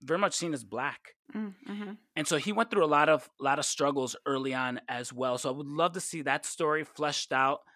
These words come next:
Speaker 1: I know that Ava is not Latina, but she's so, I feel, sensitive to these issues, and she would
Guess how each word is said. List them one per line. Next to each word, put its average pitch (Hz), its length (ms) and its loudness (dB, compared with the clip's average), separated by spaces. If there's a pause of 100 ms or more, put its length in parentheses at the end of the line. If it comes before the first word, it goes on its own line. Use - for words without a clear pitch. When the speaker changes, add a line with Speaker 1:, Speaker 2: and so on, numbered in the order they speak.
(260)
Speaker 1:
I 139 80 0
know 147 140 0
that 160 220 0
Ava 143 260 0
is 135 120 -2
not 131 280 2 (200)
Latina, 185 640 2 (100)
but 175 440 -2 (460)
she's 185 340 -4
so, 185 640 4 (240)
I - 60 -6
feel, 175 180 0
sensitive 160 760 2 (200)
to 147 140 -4
these 139 300 -4
issues, 139 440 -2
and 117 160 -6
she - 160 0
would 127 220 -2